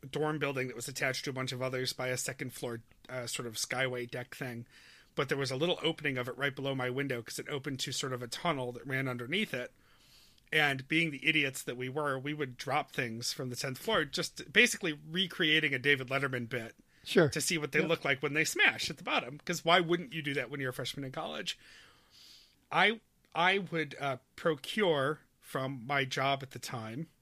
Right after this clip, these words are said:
Speaker 1: packs of vanilla pudding mix, massive packs of vanilla pudding mix powder, because we used it in, uh, a, a drink there. And in fact, that mixed up thick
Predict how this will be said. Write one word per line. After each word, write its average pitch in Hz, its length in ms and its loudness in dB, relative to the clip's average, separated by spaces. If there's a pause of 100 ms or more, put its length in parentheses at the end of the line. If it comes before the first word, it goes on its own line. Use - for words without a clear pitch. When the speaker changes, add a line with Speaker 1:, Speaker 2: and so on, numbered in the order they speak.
(640)
Speaker 1:
packs - 460 2
of 139 200 -4
vanilla 151 520 0
pudding 165 400 0
mix, - 460 -6
massive 143 500 0
packs 156 340 2
of 135 80 -10
vanilla 139 280 -4
pudding 143 240 0
mix 117 180 -6
powder, 123 500 2 (420)
because 131 300 -4
we 139 100 -6
used 135 300 -4
it 123 160 -4
in, 123 340 -4 (120)
uh, 117 200 -10 (460)
a, 139 40 -4
a - 40 -2
drink 127 520 -2 (100)
there. 113 360 -8 (760)
And 170 80 6
in 185 80 8
fact, 196 380 4
that 202 240 4
mixed - 300 -4
up 139 160 -2
thick - 600 -4